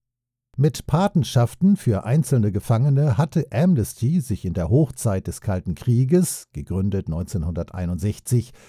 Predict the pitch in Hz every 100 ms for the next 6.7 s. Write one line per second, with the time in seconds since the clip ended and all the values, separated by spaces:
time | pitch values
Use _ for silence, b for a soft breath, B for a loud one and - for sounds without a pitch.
0 | b 160 175 151 139 123 123 107 95 95
1 | - 107 117 143 120 73 - 69 - 69
2 | 69 65 _ _ _ _ _ _ - 160
3 | 143 - 160 185 180 180 131 127 156 160
4 | - - 127 127 98 123 143 - - -
5 | - 80 80 - - 80 - 107 104 98
6 | 98 98 - 147 - 120